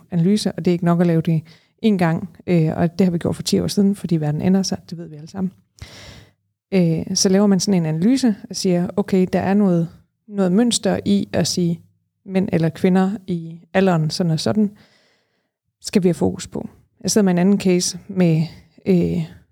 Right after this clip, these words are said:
det, man kalder consumer fraud, altså sådan nogle, øh, love scams og folk, der bliver udsat for at være, øh,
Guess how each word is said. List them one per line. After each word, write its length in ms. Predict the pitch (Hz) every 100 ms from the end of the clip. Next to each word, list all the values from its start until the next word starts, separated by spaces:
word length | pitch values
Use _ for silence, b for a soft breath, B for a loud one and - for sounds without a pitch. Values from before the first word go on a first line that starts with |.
| _ _ _ 185
det, 80 |
man 100 | 175
kalder 200 | 165 175
consumer 400 | 170 170 190 190
fraud, 260 | 185 180 180 -
altså 320 | 190 160 170 170 b b b b b
sådan 260 | - 196 170
nogle, 160 | 151
øh, 100 | 151 -
love 220 | 151 180
scams 720 | - - 170 156 165 156 -
og 340 | - 160 151 143 - _ _ _
folk, 360 | _ 196 185 -
der 120 | 170
bliver 220 | 165 170
udsat 380 | 160 180 - 170
for 280 | - 165 -
at 140 | 170
være, 300 | 165 160 160 - b b b b b -
øh, 460 | 175 156 151 156